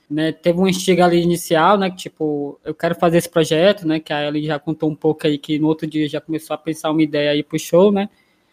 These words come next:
Mas ver o resultado disso, né? E, e o resultado que tá se formando ainda, né, que o caminho,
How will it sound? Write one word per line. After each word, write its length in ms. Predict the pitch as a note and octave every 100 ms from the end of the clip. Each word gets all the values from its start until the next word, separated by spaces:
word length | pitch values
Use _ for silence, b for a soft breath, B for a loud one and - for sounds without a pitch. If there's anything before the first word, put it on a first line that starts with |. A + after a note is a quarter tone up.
| _
Mas 220 | E3+ F3
ver 80 | E3
o 60 | F#3
resultado 520 | F#3+ F#3 F#3 F3+ F3+
disso, 320 | E3+ D#3 -
né? 140 | D3+ D3+ _
E, 340 | - D#3+ D#3+ E3+
e 40 |
o 40 | D#3+
resultado 360 | F3+ F3+ F3+
que 60 | F3+
tá 100 | F#3
se 140 | G3
formando 420 | F#3 G3 G3 G3+
ainda, 260 | G#3 G3 F3+
né, 120 | D#3+
que 100 | D#3+
o 60 | D#3+
caminho, 520 | - E3 E3+ F#3+ F#3